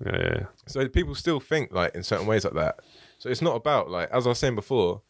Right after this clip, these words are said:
Speaker 2: it's not about just, like, "Fuck you," like, "Get out of culture," like, "Go away. We don't wanna hear from you again." 'Cause they still, they, they stu-, they still exist.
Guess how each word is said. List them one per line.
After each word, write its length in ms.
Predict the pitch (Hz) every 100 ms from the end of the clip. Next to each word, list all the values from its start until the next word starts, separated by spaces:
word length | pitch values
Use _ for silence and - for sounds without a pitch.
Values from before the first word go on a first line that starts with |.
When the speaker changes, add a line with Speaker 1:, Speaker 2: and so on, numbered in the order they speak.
| _ - - -
Speaker 2:
it's 140 | 101
not 140 | 127 101
about 300 | 113 110 -
just, 200 | 92 95
like, 200 | 82 -
"Fuck 400 | - - - 131
you," 360 | 120 98 110 _ _
like, 300 | 101 87 -
"Get 180 | 123 110
out 200 | 113 98
of 100 | 95
culture," 380 | - 110 - 85
like, 240 | 82 - - _ _ _ -
"Go 160 | 113 101
away. 460 | 104 92 87 123 _ -
We 140 | 98 101
don't 80 |
wanna 140 | 87 90
hear 180 | 101 101
from 140 | 82
you 60 | 82
again." 380 | - 80 98 - _ _ _ _ _ _ -
'Cause 100 | 107
they 80 | 147
still, 280 | - 190 135
they, 140 | 101 127
they 140 | 139
stu-, 240 | 131 165 -
they 140 | 127
still 220 | - 156 113
exist. 600 | 85 127 90 - -